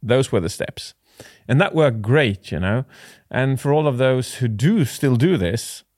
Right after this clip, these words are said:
um, what I learned best from that is to have, like, a visual checklist on the wall so that you can go check, check, check for each subject that you go through so that it becomes very clear and precise. And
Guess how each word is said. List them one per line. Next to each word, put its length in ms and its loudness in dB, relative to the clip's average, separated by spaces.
um, 580 -8
what 240 0
I 120 4
learned 400 2
best 240 0
from 220 2
that 240 0
is 200 -2
to 140 -2
have, 380 -2
like, 140 -2
a 80 2
visual 680 0
checklist 960 -4
on 500 2
the 80 4
wall 500 0
so 180 -4
that 140 0
you 120 -2
can 140 0
go 420 2
check, 340 -6
check, 360 -4
check 260 0
for 140 0
each 260 -4
subject 460 0
that 120 2
you 120 2
go 280 4
through 300 -4
so 120 -4
that 60 0
it 80 -2
becomes 260 0
very 180 2
clear 640 2
and 260 -6
precise. 1040 0
And 160 2